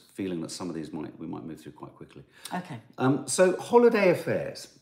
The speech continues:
Speaker 1: Has every, have you, who, have you had a holiday affair?
Speaker 2: Well, nobody's gonna admit it here, are
Speaker 1: Well, I've
Speaker 2: they?
Speaker 1: asked on Coffee
Speaker 2: I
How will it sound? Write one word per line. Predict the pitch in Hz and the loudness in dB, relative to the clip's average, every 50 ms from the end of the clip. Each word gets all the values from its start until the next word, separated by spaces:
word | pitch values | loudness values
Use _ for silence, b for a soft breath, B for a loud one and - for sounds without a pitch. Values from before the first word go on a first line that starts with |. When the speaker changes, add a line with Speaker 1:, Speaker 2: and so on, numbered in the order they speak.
| _ _ _ _ _ _ _ _ _ _ _ _ _ _ _ _ | _ _ _ _ _ _ _ _ _ _ _ _ _ _ _ _
Speaker 1:
Has | - - 220 220 185 | -2 0 0 2 2
every, | 190 180 151 156 170 | 2 0 2 0 0
have | - - 247 240 | -2 -2 -4 -4
you, | - - | -6 -8
who, | - 143 170 160 220 226 220 202 - - 165 - 160 - - - | -8 -8 -4 -2 -2 -2 -2 -4 -6 -8 -8 -10 -10 -12 -12 -8
have | - 220 208 190 185 | -8 -6 -8 -6 -6
you | 185 190 190 175 135 110 101 107 | -4 -2 0 2 2 2 0 -2
had | 104 113 131 117 104 82 76 73 69 - _ _ _ _ _ | -4 -4 -6 -6 -6 -6 -8 -10 -14 -18 _ _ _ _ _
a | - - | -10 -8
holiday | - 98 95 104 101 104 107 107 | -8 -8 -8 -8 -8 -8 -8 -10
affair? | 113 - - 175 165 120 _ _ _ b b b b b b b | -10 -12 -14 -16 -16 -18 _ _ _ b b b b b b b
Speaker 2:
Well, | 165 170 175 | -10 -4 2
nobody's | 202 240 240 214 160 131 - | 2 2 2 2 -2 -6 -8
gonna | - 185 170 165 | -8 -6 -6 -6
admit | 156 135 143 156 170 180 - - 156 | -6 -6 -6 -6 -6 -6 -6 -8 -8
it | 143 - | -10 -10
here, | - 143 175 165 143 127 | -10 -8 -8 -6 -6 -6
are | 139 | -4
Speaker 1:
Well, | 160 190 269 - | -2 0 0 0
I've | - | 2
Speaker 2:
they? | - | 2
Speaker 1:
asked | - 123 127 - - | 2 2 2 0 -4
on | - - | -8 -8
Coffee | - - - - | -8 -2 2 2
Speaker 2:
I | 226 | 4